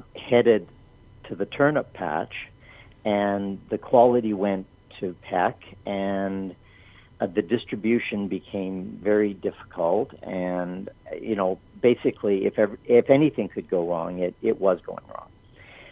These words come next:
So I realized that I needed a solution. The other major competitive brand to this particular brand, um, was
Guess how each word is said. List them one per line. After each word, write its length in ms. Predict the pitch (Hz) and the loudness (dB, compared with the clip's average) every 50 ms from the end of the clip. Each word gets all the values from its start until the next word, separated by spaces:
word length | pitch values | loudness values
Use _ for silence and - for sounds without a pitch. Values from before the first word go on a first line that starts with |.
| - - - - - - | -20 -20 -20 -14 2 6
So 300 | 127 120 117 113 104 - - | 8 8 8 8 4 2 -2
I 140 | 113 110 | -2 0
realized 720 | 113 113 113 135 156 165 135 107 92 87 87 87 87 90 - - - - | 0 0 0 0 0 0 0 0 -2 -4 -6 -8 -10 -10 -14 -18 -10 -6
that 180 | 95 90 85 - - | -4 -4 -4 -4 -8
I 380 | - 90 87 87 87 85 82 85 - | -8 -6 -6 -4 -6 -6 -8 -10 -12
needed 400 | - 98 95 98 95 95 90 - - - | -10 -8 -6 -4 -4 -6 -6 -8 -10 -12
a 60 | - - - - | -12 -12 -10 -10
solution. 680 | 110 101 107 123 143 139 - - 92 76 73 78 82 - - - - - - - - - - - - - | -6 -2 0 0 0 0 -4 -6 -8 -8 -8 -10 -14 -16 -20 -20 -20 -20 -20 -20 -20 -20 -20 -20 -18 -16
The 320 | 131 98 92 123 123 127 | -6 -2 2 2 4 6
other 420 | 127 127 120 139 135 131 127 - - - | 6 6 6 4 4 4 2 0 -2 -6
major 580 | - 113 107 113 127 143 156 156 131 117 117 107 | -8 -4 0 0 2 2 0 -2 -2 -4 -4 -4
competitive 1000 | - - - - 104 101 - - - - - 139 135 135 131 104 92 95 87 76 76 - - | -4 -8 -12 -12 -10 -10 -10 -12 -14 -6 -4 -2 -2 -2 -2 -4 -8 -10 -12 -12 -16 -12 -6
brand 500 | - 98 95 92 92 87 87 85 82 85 - - - - - - | -2 -2 0 0 0 -2 -4 -4 -6 -8 -12 -16 -16 -12 -4 -2
to 180 | 160 143 135 | 0 0 0
this 260 | 110 90 87 80 80 - - - - - | 0 0 0 0 -2 -2 -8 -14 -20 -20
particular 520 | - - - 95 87 - - 85 78 80 | -20 -10 -8 -8 -8 -8 -8 -8 -8 -8
brand, 560 | - - 78 78 - - - - - - - - - - - - - - | -8 -8 -10 -10 -10 -12 -14 -14 -14 -14 -16 -18 -20 -20 -20 -20 -14 -12
um, 380 | - 85 85 82 80 - - - _ - - - - - - - - - - - _ _ - - - - - - | -12 -10 -10 -10 -12 -14 -14 -16 _ -20 -20 -20 -20 -20 -20 -20 -20 -20 -20 -20 _ _ -20 -20 -18 -18 -16 -16
was 420 | - - - 104 98 113 110 107 | -14 -10 0 4 6 8 8 6